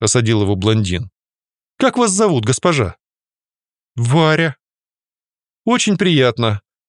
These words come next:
Я Дерк, а это Вилфрид, советник и правая рука его драконичества", проговорил блондин и улыбнулся мне.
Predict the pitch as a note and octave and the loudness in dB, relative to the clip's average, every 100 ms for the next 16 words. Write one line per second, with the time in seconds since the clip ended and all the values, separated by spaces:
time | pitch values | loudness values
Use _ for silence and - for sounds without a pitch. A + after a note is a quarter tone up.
0 | - E3+ G3+ G#3 C3+ C3+ G#3+ - _ _ | -6 -2 0 2 2 2 0 -6 _ _
1 | - A3 A#3+ A3+ D#3+ E3 C3 C3 B2 - | -2 0 2 0 0 0 0 0 -2 -4
2 | C3+ F#3 G3+ G#3 D#3 C#3 F3+ F3 D3+ C3+ | -2 0 0 -2 -2 -2 0 2 2 2
3 | C#3 F#3+ D#3+ B2+ D3 C#3+ - B2 G2+ - | 0 0 0 0 0 0 0 -2 -2 -4
4 | - - E2 - _ _ _ - A2+ A#2 | -8 -6 -8 -10 _ _ _ -4 0 2
5 | G#2+ G2 F#2+ A2 C3 F3+ D#3+ A#2+ A#2 A2+ | 2 0 0 0 0 -2 -2 -2 -2 0
6 | G#2 A2+ G#2+ - G2 F#2 D#2 | 0 -2 -2 -2 -2 -2 -4